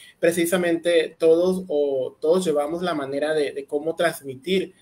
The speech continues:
Bueno, en mi caso también, que yo me dedico a hacer videos, también, eh, trabajo de esa forma, cómo, cómo conectar con el público a través de las imágenes, a través de los recursos audiovisuales,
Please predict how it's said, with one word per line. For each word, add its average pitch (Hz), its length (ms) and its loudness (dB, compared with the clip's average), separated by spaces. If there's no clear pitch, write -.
Bueno, 185 180 2
en 180 80 6
mi 170 120 -2
caso 170 300 2
también, 170 300 0
que 180 80 -2
yo 170 140 2
me 175 80 0
dedico 165 260 -2
a 165 60 2
hacer 160 200 -2
videos, 160 440 2
también, 151 420 -4
eh, 151 160 -2
trabajo 160 420 2
de 160 80 6
esa 160 160 -2
forma, 165 500 0
cómo, 151 520 -2
cómo 190 260 0
conectar 160 480 2
con 180 160 0
el 147 140 0
público 170 400 0
a 165 60 4
través 147 360 2
de 175 80 -2
las 165 220 -2
imágenes, 151 600 -6
a 143 120 -8
través 135 220 -2
de 170 60 -4
los 175 120 -2
recursos 147 400 -8
audiovisuales, 147 840 0